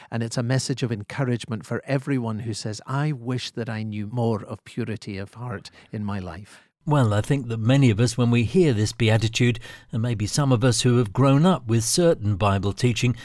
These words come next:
Speaker 2: have tended to hear this more than others. We hear "pure in heart," and that translates to purity. Then that translates to sexual purity. But this beatitude is about so much more than that,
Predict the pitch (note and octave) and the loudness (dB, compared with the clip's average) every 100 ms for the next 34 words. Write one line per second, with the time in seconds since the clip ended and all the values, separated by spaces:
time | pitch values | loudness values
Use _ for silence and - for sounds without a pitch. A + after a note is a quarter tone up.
0 | - - C#3 - G3+ G#3 G3+ E3 D3+ - | -8 -6 -6 -2 0 0 0 0 0 2
1 | G#3 F3+ D#3 D#3 A2+ - - - C#3+ C#3+ | 4 4 4 4 4 2 -2 0 2 4
2 | C3+ D#3 E3 G#2+ D#2+ - - - D3 G3 | 4 2 2 0 -4 -6 -8 2 2 4
3 | F3+ F#2+ - - - - D3+ C#3 C3 B2 | 4 2 -2 -14 -14 0 4 6 6 4
4 | A#2 A2 E3 G2+ - - - - C#3 F3+ | 2 2 0 0 -4 -12 -12 0 2 2
5 | D#3 - C3 B2+ - A#2+ B2 - A#2 - | 0 0 0 0 0 0 0 -4 -6 0
6 | F3 C#3+ A2 - E2 - - _ F#2 E2 | 2 2 0 -4 -8 -10 -20 _ -8 -6
7 | E2 A#2+ E3+ - A2+ A2 - C3 C3+ - | -2 0 0 2 2 2 0 0 0 -2
8 | D#3 - F#3+ F3+ - C3 F#2 - G#2+ F#2+ | -2 0 0 -2 -4 -4 -4 -4 -4 -2
9 | F2 F2 E2 - - - E3 G#3 G3 - | -2 -6 -10 -14 -20 -12 -4 0 0 4
10 | E3 D#3 C#3+ - C#3 B2+ - _ E3+ D3 | 6 6 2 4 4 4 -6 _ -2 0
11 | - D3+ - - G#3 F3 C3+ - C#3+ C#3 | 2 0 0 0 2 2 0 0 2 2
12 | B2 B2+ C#3+ A2+ F#2 | 2 0 0 -2 -4